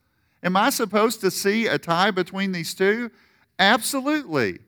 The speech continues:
It's a type of fulfillment. It's not the whole thing, but it's a type of fulfillment for you to see in the present, um,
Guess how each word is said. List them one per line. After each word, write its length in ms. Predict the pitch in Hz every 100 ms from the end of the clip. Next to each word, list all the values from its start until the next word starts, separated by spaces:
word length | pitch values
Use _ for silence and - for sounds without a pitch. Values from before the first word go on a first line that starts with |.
| _ _ _ _ _ _
It's 280 | 196 226 -
a 180 | 208 208
type 500 | - 233 247 262 -
of 220 | 180 175
fulfillment. 600 | 175 156 - 156 135 123
It's 240 | 254 - 202
not 340 | 214 254 -
the 100 | 165
whole 340 | 143 196 220
thing, 640 | - 226 247 180 107 95 - _ _ _ _ _ _ -
but 120 | 214
it's 160 | 226
a 80 | 214
type 400 | 185 214 262 277
of 100 | 208
fulfillment 720 | - 196 180 208 220 190 -
for 140 | - 175
you 240 | 175 247
to 120 | 262
see 420 | - - 190 175 170
in 240 | 165 147
the 100 | 117
present, 760 | - - 196 196 147 101 90 _ _ _ _ _
um, 380 | 139 127 113 110